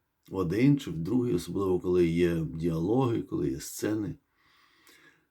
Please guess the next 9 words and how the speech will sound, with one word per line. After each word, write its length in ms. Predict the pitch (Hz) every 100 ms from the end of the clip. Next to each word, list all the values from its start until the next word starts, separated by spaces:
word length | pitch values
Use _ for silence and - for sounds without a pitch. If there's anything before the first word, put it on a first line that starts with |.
| _
Це 260 | - 170 156 _ _ _ _ _ _ _ _ _ _ _ _ _ - -
така 360 | 127 120 120
прив'язка 1040 | - 117 104 110 107 - - 104 101 98 -
або, 260 | 92 87
скажімо, 760 | 82 - 80 92 90 90 85 85 - _ _ _ _ _ _ _ _ _
об'єднання 1160 | 104 80 82 104 101 92 98 95 - 180 175 160 165 -
тих 420 | - - - - _ _ _ _ _ _ _
акторських 1000 | - 76 - 104 80 - - 80 - -
навиків 840 | 85 101 113 104 92 - 92 87 73